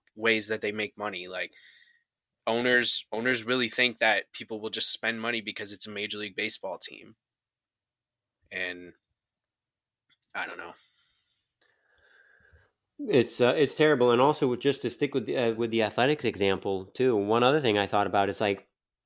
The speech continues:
Speaker 2: I mean, Billy Beane is being kind of wasted. Like, one of the, one of the great baseball executives, probably one of the great executives in sports in general, like, probably in history.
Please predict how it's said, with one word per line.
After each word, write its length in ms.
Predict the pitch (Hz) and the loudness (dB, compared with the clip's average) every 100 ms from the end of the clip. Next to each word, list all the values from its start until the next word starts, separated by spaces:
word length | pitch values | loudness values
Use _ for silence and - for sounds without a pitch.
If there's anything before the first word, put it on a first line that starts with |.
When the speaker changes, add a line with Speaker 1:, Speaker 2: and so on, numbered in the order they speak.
| _ _ _ _ _ _ 113 | _ _ _ _ _ _ -2
Speaker 2:
I 40 | |
mean, 340 | 117 117 117 | 2 0 -2
Billy 240 | 101 135 135 | 2 4 4
Beane 300 | 113 131 113 | 4 4 4
is 160 | 90 | 0
being 520 | 85 98 95 95 95 - | 0 0 2 0 -4 -4
kind 180 | 104 104 | -2 0
of 80 | 85 | 0
wasted. 500 | 87 110 - 82 - _ | -2 -2 -4 -14 -14 _
Like, 240 | 107 95 | -2 -2
one 180 | 104 110 | 2 2
of 80 | 127 | 4
the, 160 | 110 - | 2 2
one 160 | 120 117 | 2 2
of 100 | 104 | 2
the 80 | |
great 480 | 104 104 113 131 - _ _ _ - | 0 4 4 2 -4 _ _ _ -4
baseball 540 | 107 123 - 117 113 107 | 0 0 4 4 4 2
executives, 760 | 90 104 110 107 92 98 - | -2 -2 0 2 2 -2 -4
probably 380 | - 113 131 117 | 0 2 2 2
one 140 | 117 | 2
of 60 | 110 | 0
the 60 | |
great 360 | 98 110 110 - 117 | 0 2 2 0 -8
executives 580 | 92 107 110 107 98 | -2 -2 0 0 0
in 140 | 101 92 | 0 -4
sports 480 | - - 113 104 110 | -6 0 0 2 -2
in 160 | 107 | -2
general, 480 | 90 98 110 82 80 _ _ _ _ _ | -2 0 2 0 -6 _ _ _ _ _
like, 260 | 101 95 - | -2 -2 4
probably 380 | 107 160 190 190 | 6 6 6 4
in 100 | 160 | 4
history. 520 | 151 165 - 123 | 2 0 -8 -12